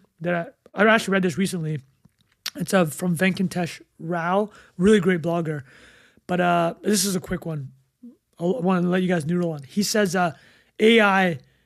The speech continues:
is not an invention or generative A I, it's a discovery." And I want you to think about that for a second. The telescope is an invention.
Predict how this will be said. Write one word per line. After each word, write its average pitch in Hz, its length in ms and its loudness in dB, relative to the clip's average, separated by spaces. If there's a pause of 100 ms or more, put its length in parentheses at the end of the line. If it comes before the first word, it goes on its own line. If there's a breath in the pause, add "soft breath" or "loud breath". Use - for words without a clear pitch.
(120)
is 175 140 -4
not 196 140 2
an 190 100 2
invention 175 680 -2
or 180 60 -4
generative 175 520 -4
A 165 140 -6
I, 156 200 -8
it's 202 240 -8
a 170 40 -10
discovery." 151 760 -8 (560)
And 175 60 -2
I 190 40 2
want 214 120 6
you 214 80 6
to - 60 -10
think 202 160 2
about 185 180 0
that 156 120 -10
for 147 60 -14
a 135 60 -12
second. - 360 -12 (440)
The 180 100 -6
telescope 226 800 4
is 175 140 -4
an 180 80 0
invention. 165 580 -2